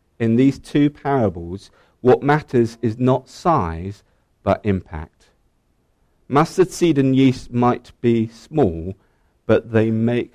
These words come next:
a massive difference to the environment that they're put in,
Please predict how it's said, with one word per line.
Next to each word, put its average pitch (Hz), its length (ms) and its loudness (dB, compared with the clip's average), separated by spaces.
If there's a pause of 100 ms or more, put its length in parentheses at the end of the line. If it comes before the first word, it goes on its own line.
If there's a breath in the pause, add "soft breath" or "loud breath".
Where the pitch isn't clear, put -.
a 120 80 -2
massive 117 800 -4
difference 85 500 -4
to 92 100 -14
the 95 140 -2
environment 90 640 -2
that 98 140 -12
they're 87 140 -6
put 92 260 -4
in, 78 160 -10